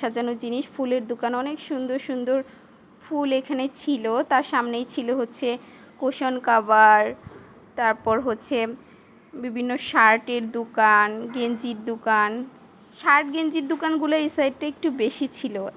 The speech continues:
এত লোকের ভিড় ছিল, আমি ভিডিওই করতে পারতেছিলাম না। এই যে এই দোকানটা, এই দোকানের সমস্ত আইটেম ছিল হচ্ছে বিশ টাকা করে, যেটাই নেবেন সেটারই দাম ছিল মাত্র বিশ টাকা করে। এরপর এখানে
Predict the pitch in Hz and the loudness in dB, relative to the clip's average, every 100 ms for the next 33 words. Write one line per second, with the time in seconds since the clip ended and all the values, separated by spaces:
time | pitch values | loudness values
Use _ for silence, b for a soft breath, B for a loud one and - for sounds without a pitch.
0 | 247 247 294 302 330 320 277 277 - 262 | -6 -2 -2 -2 -2 -2 -2 -4 -4 -4
1 | 254 262 240 226 269 285 277 233 202 180 | -2 -4 -6 -4 -4 -4 -6 -6 -6 -8
2 | - 190 220 214 185 196 - - 262 262 | -8 -8 -6 -6 -6 -8 -10 -10 -8 -4
3 | 277 269 269 277 277 320 302 247 254 269 | -2 -2 -2 0 0 -2 -4 -6 -6 -4
4 | 302 - 262 262 277 - 277 247 262 277 | -4 -2 -2 -2 -6 0 2 2 -2 -4
5 | - 247 269 277 - 320 262 - 240 233 | -4 -4 -2 -2 -4 -6 -6 -6 -8 -6
6 | 190 175 208 226 233 277 294 294 269 294 | -8 -6 -6 -2 -2 0 0 0 0 -2
7 | 571 - B B B B B - 285 269 | -4 -8 B B B B B -10 -6 -4
8 | 254 240 254 269 - 294 359 311 269 320 | -4 0 0 0 -4 -6 -2 -2 -2 -4
9 | 330 302 - 240 226 196 185 180 233 - | -2 -4 -2 -6 -4 -6 -6 -6 -6 -2
10 | 269 262 269 | 0 0 -2